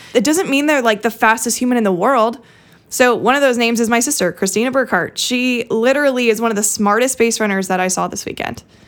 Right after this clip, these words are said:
She had, like, two steps on plays that were in the outfield or infield simply because she knew where the ball was going. Some of the best base runners that I saw were on third base, and they saw the ball was going into the ground and had two steps on it already because they saw the angle of the bat.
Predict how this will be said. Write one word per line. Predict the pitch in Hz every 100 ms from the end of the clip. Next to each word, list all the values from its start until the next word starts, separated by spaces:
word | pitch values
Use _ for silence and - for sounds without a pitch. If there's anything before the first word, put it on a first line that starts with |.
| - -
She | - - 247 226 -
had, | - 247 240 262
like, | 220 190 -
two | - 254
steps | 254 - 220 302 - - - - -
on | 214 220 214
plays | 196 214 196 233 285
that | 226 208
were | 208 208
in | 214 214
the | 202
outfield | 190 185 220 202
or | 185
infield | 196 220 262 277
simply | - 240 247
because | 226 208 214 196
she | - 208
knew | 196 185 185
where | 185
the | 180
ball | 180 170
was | -
going. | - - - _ _ _ _ _ - _ _
Some | - 254
of | 262
the | 208
best | 247 247 277
base | 233 233
runners | 220 214 208
that | 190
I | 190
saw | - 185 185 185
were | 196 202
on | 208 214
third | 220 214 185
base, | 202 262 -
and | - 208
they |
saw | 208 220 208
the | 240
ball | 226 214
was | 214
going | 202 202
into | 208 202
the |
ground | 185 190 214 240
and | 202
had | 208 185 185
two | 247
steps | 226 214 196 196
on | 185
it | 180
already | 175 175 180 -
because | 185 220 185
they | 190
saw | 202 180
the | -
angle | 190 185 175
of | 185
the | 175
bat. | 175 -